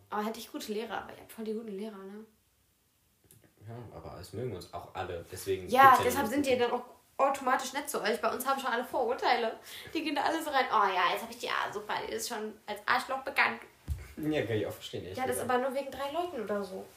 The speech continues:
Speaker 2: Adam?
Speaker 1: Adam,
Speaker 2: Toni.
Speaker 1: Eva. <laughs> Nicht mal wegen Toni, der macht nicht mal so viel. Man denkt es nur,
Speaker 2: Er ist
Speaker 1: weil
Speaker 2: so Adams
Speaker 1: er ist
Speaker 2: Komplize.
Speaker 1: Adams,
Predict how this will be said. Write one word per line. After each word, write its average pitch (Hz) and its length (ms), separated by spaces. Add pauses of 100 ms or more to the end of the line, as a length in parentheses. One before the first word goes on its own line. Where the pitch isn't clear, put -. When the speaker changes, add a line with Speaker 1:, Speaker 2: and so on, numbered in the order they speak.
(200)
Speaker 2:
Adam? 101 420 (920)
Speaker 1:
Adam, 220 460
Speaker 2:
Toni. 220 180
Speaker 1:
Eva. 277 320 (420)
<laughs> - 300 (440)
Nicht 339 200
mal 349 120
wegen 214 160
Toni, 220 320
der 180 120
macht 208 180
nicht 233 80
mal 208 100
so 196 80
viel. 196 280
Man 185 120
denkt 262 220
es 262 80
nur, 247 100
Speaker 2:
Er - 100
ist 214 120
Speaker 1:
weil - 0
Speaker 2:
so 117 320
Adams 107 320
Speaker 1:
er - 100
ist - 140
Speaker 2:
Komplize. 240 220
Speaker 1:
Adams, - 180